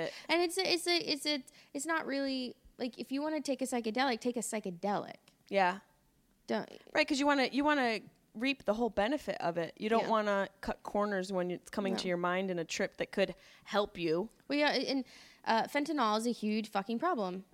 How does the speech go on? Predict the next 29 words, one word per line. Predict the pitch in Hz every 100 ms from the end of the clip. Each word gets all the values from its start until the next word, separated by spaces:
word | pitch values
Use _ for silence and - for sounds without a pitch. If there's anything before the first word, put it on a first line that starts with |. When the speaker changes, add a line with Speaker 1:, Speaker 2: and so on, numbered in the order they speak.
| -
Speaker 2:
And | 202
Speaker 1:
Yeah, | 196 175
Speaker 2:
they | 208
Speaker 1:
it's |
a, | 196 -
it's | 220
an, | 226 -
it's | 208 196
a |
legit | 180 185 185 -
epidemic. | 170 - 190 269 - - -
Speaker 2:
they | 240
ship | 240 277 262
it | 262
in | 233 233 233 226 - _ _ -
nowadays. | 220 247 233 208 208 208 - -
Uh, | 202 190
it | -
comes | 269 285
from | 285 269
China | 269 220 208
and | 220 - 208
also | 202 202 214 202
Mexico | 214 - 226 - 185 196 - _ _ -
on | 214
the | 214
same | - 226 233 220 -
route | 214 196 220 -
that | 196 185 185